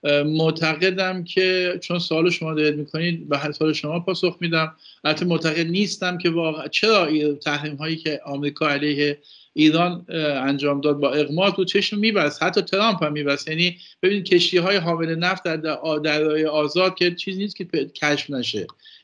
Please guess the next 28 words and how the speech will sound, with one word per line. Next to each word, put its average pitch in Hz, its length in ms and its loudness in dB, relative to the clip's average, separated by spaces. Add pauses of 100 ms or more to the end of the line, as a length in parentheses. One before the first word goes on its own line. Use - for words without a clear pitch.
یعنی 151 180 2
وقتی 175 260 0
که 175 120 -6
اینا 170 140 -2
هم، 147 340 -4 (140)
آه، 139 440 -4
هر 170 340 2 (340)
حرکت 156 520 0
کشتی‌های 160 520 0
جنگی 151 380 -2
رو 170 60 -2
دارن، 147 340 -4
اه، 147 180 -4
مانیتور 147 500 0
می‌کنن، 160 640 0 (300)
هر 180 240 2
خطری 175 520 -2
رو 185 80 0
الان 151 240 -4
آمریکا 156 420 -4
در 156 360 -2 (180)
جنوب 185 300 -2
آفریقا 160 520 0
هم 160 140 0
میگه 160 160 -2
منافع 151 360 -4
ملی 156 380 -2
ماست، 202 440 -2